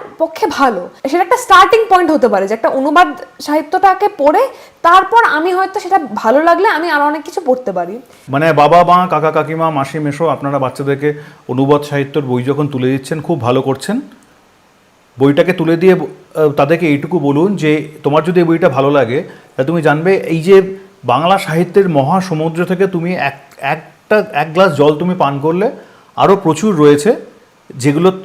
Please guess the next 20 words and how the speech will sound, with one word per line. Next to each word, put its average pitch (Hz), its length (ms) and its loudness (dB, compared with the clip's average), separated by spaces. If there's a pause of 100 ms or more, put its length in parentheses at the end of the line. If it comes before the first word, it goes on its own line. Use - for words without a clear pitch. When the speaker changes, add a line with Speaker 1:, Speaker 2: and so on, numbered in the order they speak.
Speaker 2:
রস 147 220 2
আস্বাদন 175 360 -4
করতে 151 260 -2
হলে 185 160 2
তোমার 151 240 0
হয়তো 156 220 0
ভাষাটা 139 340 0
Speaker 1:
বাংলায় 220 280 2
পড়তে 202 280 -12
হবে। 208 180 -12 (140)
Speaker 2:
বাংলায় 151 340 4
পড়তে 156 240 2
হবে, 226 120 4
ভাষাটা 151 480 0 (100)
শিখতে - 300 -4
হবে। 98 220 -6 (460)
বলতো 139 200 0
ব্যোমকেশ 139 420 0
বক্সী 143 220 -8
কি, 143 200 -2